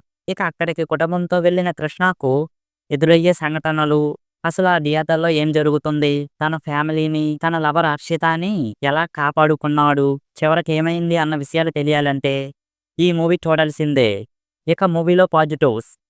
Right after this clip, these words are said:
కొన్ని కామెడీ సీన్స్ నిజంగానే ఫన్నీగా అనిపిస్తాయి.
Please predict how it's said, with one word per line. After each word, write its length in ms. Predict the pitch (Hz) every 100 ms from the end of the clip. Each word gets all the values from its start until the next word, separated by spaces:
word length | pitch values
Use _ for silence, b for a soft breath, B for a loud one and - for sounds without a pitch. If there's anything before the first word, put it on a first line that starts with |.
| _ _ _ -
కొన్ని 240 | 170 180 175
కామెడీ 340 | 151 160 170
సీన్స్ 240 | 180 180
నిజంగానే 520 | 160 143 156 160 165 175
ఫన్నీగా 400 | 151 147 156 165
అనిపిస్తాయి. 680 | 147 151 - 139 117 98